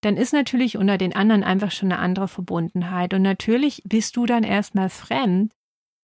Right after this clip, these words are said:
Und das Ding ist ja, dass alles, was fremd ist und was neu ist,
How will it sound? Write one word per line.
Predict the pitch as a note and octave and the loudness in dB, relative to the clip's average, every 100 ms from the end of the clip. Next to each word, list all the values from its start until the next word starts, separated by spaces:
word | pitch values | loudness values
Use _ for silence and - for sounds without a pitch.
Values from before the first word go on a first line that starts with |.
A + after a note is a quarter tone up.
| _ | _
Und | G3 G3 F#3+ F#3+ F#3 - - | -2 2 4 4 2 -2 -2
das | F#3 F3+ - - | -2 -2 -8 -4
Ding | A#3+ C4 | 0 2
ist | A3+ - | 2 2
ja, | G3+ G3+ B3 C#4 - - | 2 2 0 -4 -12 -2
dass | G#3+ G3 | 0 -2
alles, | - G3 G3+ - | -2 -2 -2 -2
was | F#3+ - | -4 -4
fremd | - G#3 C4+ - | -2 0 0 -2
ist | - | -2
und | G#3 | 0
was | G3 F#3 | 2 0
neu | G3+ G3 A3 A3+ | 0 2 2 0
ist, | C4 C4+ | -2 -4